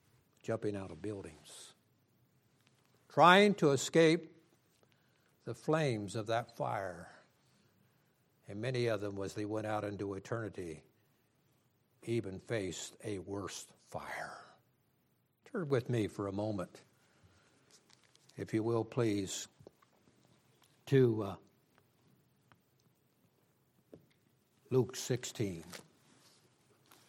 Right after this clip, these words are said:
Luke sixteen. Here is a description of where they went.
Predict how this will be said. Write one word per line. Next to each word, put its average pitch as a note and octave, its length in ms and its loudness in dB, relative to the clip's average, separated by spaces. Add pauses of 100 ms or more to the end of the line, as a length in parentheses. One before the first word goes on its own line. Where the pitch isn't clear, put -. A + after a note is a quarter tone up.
(1200)
Luke C3 180 0
sixteen. A2 760 -2 (1600)
Here F3+ 300 6
is C3+ 200 6
a B2+ 200 4
description B2 880 -2 (720)
of A#2 120 -10
where C3 200 0
they A2 160 -4
went. A2 420 -10